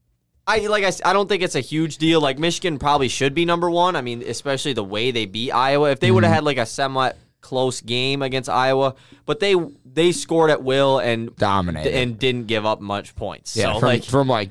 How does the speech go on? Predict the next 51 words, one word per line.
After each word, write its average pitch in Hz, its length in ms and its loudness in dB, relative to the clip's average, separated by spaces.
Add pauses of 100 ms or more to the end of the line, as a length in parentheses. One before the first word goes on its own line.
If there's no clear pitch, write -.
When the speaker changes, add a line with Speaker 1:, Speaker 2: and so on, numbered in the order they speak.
(140)
Speaker 2:
the 107 140 2
first 117 380 2
possession 101 400 0
of 90 80 -4
the 95 60 -4
Speaker 1:
Yeah. 90 240 -4
Speaker 2:
game. 78 160 -12
After 98 340 -2
that, 95 320 0
they 95 160 0
were 87 160 -2
rolling. 80 440 -6
It 95 120 -4
was 95 180 -4
awesome 90 360 -4
to 87 60 -6
Speaker 1:
Exactly. 95 380 -4
Speaker 2:
watch 85 80 -10
again. 82 240 -10
Speaker 1:
So 147 480 2
that's 160 500 -4 (840)
probably 156 360 0
why 160 220 4
they 165 100 0
should 160 180 -4
be 160 100 -2
number 156 200 0
one, 151 220 2
but 135 120 -4
they're 143 140 0
gonna 156 180 -2
have 147 160 0
to 147 100 -12
take 147 240 -2
on 151 160 2
Georgia, 135 420 -2
who 120 340 -6 (120)
looked 165 300 -4
weak 180 360 -8
against 123 340 -6
Alabama. 139 520 0
They 98 140 -8
definitely 120 380 -6
was, 113 220 -8
for - 140 -10
the 107 60 -8
first 135 300 -8
time 127 180 0
all 127 140 2
year, 117 220 -2
definitely 117 500 -4